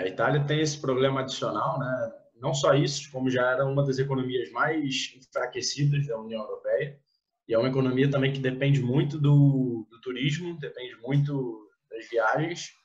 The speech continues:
que com, com certeza pós-crise vai ficar prejudicado.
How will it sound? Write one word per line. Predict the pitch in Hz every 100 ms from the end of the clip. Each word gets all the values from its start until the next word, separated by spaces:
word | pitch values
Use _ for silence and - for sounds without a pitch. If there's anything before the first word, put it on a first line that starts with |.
| _
que | - 120 -
com, | 127 - _
com | 123 -
certeza | - 117 139 139 - - - - 175 143 143 151 143 -
pós-crise | 135 143 139 - 135 131 117 107
vai | 113 131
ficar | 131 - 131 117
prejudicado. | 113 113 110 - - 110 143